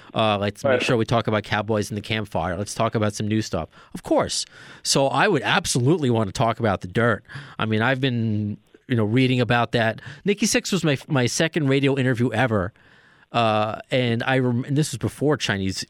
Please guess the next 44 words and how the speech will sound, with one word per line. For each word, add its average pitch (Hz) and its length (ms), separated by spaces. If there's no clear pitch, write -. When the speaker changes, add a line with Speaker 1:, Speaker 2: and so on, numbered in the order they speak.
Speaker 1:
came 98 200
out 131 280
and 113 80
talking 110 340
to 90 60
him, 107 180
to 107 140
him 117 140
about 101 400
The 110 100
Dirt 101 380
coming 98 260
out. 92 300
And 120 120
it's 120 120
finally 170 440
happening. 196 540
And 123 640
the 135 100
Speaker 2:
Yeah. 127 80
Speaker 1:
fact 160 260
that 135 320
just 175 320
the 160 60
Chinese 170 420
Democracy 147 640
era 180 220
of 160 100
Guns 170 240
N' 170 80
Roses 175 320
could 170 160
be 185 140
a 185 40
movie, 190 440
I 139 80
think 180 160
there's 160 160
a - 40
lot 120 520
to 120 80
talk 117 280
to - 60
Tom, 107 420